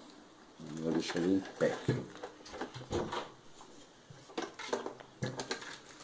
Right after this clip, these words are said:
Bom, deixar ele em pé aqui. Ai,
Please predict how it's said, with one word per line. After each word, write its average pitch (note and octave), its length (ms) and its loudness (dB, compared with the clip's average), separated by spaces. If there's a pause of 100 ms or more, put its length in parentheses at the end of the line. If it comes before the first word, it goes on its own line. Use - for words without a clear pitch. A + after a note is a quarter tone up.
(560)
Bom, F#2+ 140 12
deixar F#2+ 200 12
ele A#2 160 12
em A2 80 12
pé A2 260 12
aqui. C3+ 480 12 (2500)
Ai, - 120 -4